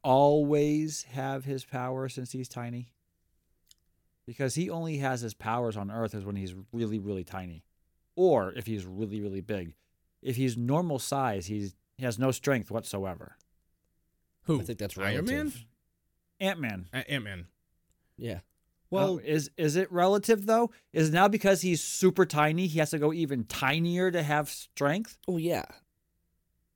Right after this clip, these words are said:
Speaker 3: Yeah.
Speaker 1: And when they get really, really big in this movie, is he really, really big, or is he just, like,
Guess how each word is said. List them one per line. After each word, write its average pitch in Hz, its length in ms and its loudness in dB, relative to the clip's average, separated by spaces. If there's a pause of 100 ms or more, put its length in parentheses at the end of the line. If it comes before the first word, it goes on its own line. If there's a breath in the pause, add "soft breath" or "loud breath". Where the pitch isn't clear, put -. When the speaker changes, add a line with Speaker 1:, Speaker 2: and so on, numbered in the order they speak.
(260)
Speaker 3:
Yeah. 101 260 -12 (720)
Speaker 1:
And 147 100 2
when 190 100 4
they 190 100 6
get 202 180 6
really, 202 380 6
really 226 240 2
big 214 240 4
in 196 80 2
this 156 180 2
movie, 110 260 0
is 131 200 0
he 131 100 0
really, 135 320 4
really 143 260 6
big, 139 300 2
or 143 80 6
is 127 100 4
he 135 100 0
just, 139 220 4
like, 131 320 4